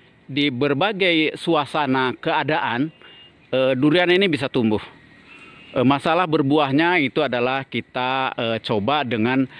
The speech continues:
aplikasi daripada, eh, pupuk-pupuk yang setelah, eh, beredar di pasaran. Oleh saat itu,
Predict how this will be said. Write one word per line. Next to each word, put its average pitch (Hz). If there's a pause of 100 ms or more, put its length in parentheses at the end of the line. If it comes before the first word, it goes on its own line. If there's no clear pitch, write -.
(200)
aplikasi 165
daripada, 123
eh, 117 (800)
pupuk-pupuk 170 (720)
yang 143
setelah, 123
eh, 120
beredar 135 (400)
di 117
pasaran. 113 (400)
Oleh 113
saat 131
itu, 196